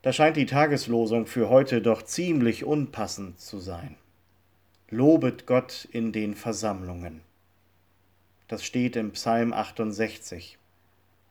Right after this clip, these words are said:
Ein großes Loblied auf Gott, den Schöpfer, den guten Vater, den Befreier. Das Lied wurde vielleicht bei einem besonderen Fest im Tempel gesungen, möglicherweise verbunden mit einer Prozession.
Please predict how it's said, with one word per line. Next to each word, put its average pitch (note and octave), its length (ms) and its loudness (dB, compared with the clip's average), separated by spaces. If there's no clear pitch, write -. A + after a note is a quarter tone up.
Ein C3+ 160 4
großes D3+ 460 4
Loblied C3 480 2
auf A2 200 0
Gott, C3 260 4
den A2+ 140 0
Schöpfer, G#2 520 -2
den A2 160 0
guten C3 320 0
Vater, B2+ 500 2
den A2 220 -2
Befreier. G#2 640 -2
Das - 140 -20
Lied A#2 240 0
wurde A#2+ 220 2
vielleicht A#2 440 4
bei A#2 140 4
einem A2+ 160 0
besonderen A#2 480 0
Fest C3+ 320 -2
im A2 120 -2
Tempel B2+ 360 -2
gesungen, G2 460 -6
möglicherweise C3 720 4
verbunden B2+ 540 -2
mit A#2+ 100 2
einer A2 240 -2
Prozession. A2+ 1000 -4